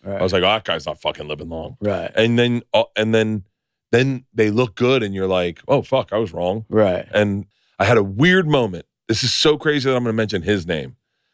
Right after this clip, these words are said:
Speaker 2: But I saw Dave Matthews on stage, like, five years ago, and he looked amazing. And he looked like he was having fun, and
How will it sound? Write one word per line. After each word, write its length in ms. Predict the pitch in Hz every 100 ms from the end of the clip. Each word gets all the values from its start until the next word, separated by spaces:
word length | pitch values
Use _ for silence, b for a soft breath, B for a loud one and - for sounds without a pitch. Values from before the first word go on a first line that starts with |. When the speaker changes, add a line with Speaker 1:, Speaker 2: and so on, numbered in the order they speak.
| _ _
Speaker 2:
But 60 | 107
I 40 |
saw 220 | 131 170
Dave 360 | 123 127 120 110
Matthews 440 | 110 104 95 104
on 120 | 104 104
stage, 520 | - 87 87 85 -
like, 100 | -
five 360 | - 95 90 85
years 180 | 80
ago, 320 | 80 - 82 - _ _ _
and 120 | 80
he 100 | 95
looked 520 | 78 90 98 - - _ _ _ _ _ -
amazing. 640 | 85 76 85 85 - - _ _ _
And 80 | 101
he 40 | 95
looked 220 | 101 -
like 80 | 110
he 80 | 101
was 100 | 85
having 180 | 85 -
fun, 480 | - 92 113 131 - _ _ _ _ _ 98
and 460 | 92 90 87 -